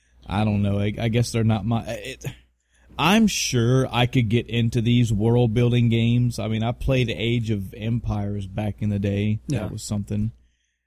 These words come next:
Speaker 1: Uh, but yeah, it just didn't, it didn't catch me for whatever
Speaker 2: Now,
Speaker 1: reason.
Speaker 2: he-, here's the thing. I still firmly believe that Civ was better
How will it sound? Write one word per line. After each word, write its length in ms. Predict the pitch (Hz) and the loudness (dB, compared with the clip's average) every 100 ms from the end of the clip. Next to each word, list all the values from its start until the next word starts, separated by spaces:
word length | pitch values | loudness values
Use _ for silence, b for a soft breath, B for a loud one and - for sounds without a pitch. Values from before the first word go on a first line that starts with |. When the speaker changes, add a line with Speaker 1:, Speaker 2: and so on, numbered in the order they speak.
| _ _ _ - | _ _ _ -12
Speaker 1:
Uh, 360 | - 110 107 110 | -6 -2 -2 -4
but 360 | 101 113 107 - _ | -4 -4 -4 -8 _
yeah, 280 | 120 110 107 | -4 -2 0
it 60 | 113 | -2
just 200 | 120 - | -4 -4
didn't, 240 | 107 104 | -2 -2
it 80 | 110 | -2
didn't 260 | 110 104 | -2 -2
catch 320 | 98 107 107 - | -2 -6 -4 -2
me 220 | 107 104 - | -2 -2 -4
for 120 | 208 | -2
whatever 200 | - 98 | 0 2
Speaker 2:
Now, 160 | 101 101 | 2 2
Speaker 1:
reason. 280 | 107 110 107 _ _ _ - | 2 0 -2 _ _ _ -8
Speaker 2:
he-, 260 | 190 214 | -6 -4
here's 300 | 208 208 214 | 0 0 0
the 100 | - 151 | -4 -6
thing. 340 | 139 110 104 _ _ _ _ _ 139 | -6 -8 -12 _ _ _ _ _ 0
I 340 | 143 165 190 | 2 2 0
still 760 | - - 185 165 135 117 117 - _ _ _ _ _ _ _ _ _ | -4 -6 -2 2 2 0 -4 -8 _ _ _ _ _ _ _ _ _
firmly 580 | - - 139 147 165 170 | -18 -2 0 2 0 0
believe 760 | 147 156 143 135 117 113 107 _ - | 0 0 2 2 0 -4 -10 _ -8
that 540 | 127 117 120 123 - _ _ _ _ _ _ _ _ _ | -4 -2 -2 -6 -16 _ _ _ _ _ _ _ _ _
Civ 460 | - - 147 170 160 | -16 -4 0 0 2
was 260 | 165 143 | 2 2
better 640 | 120 - 123 135 170 190 | -4 -4 -2 0 0 -4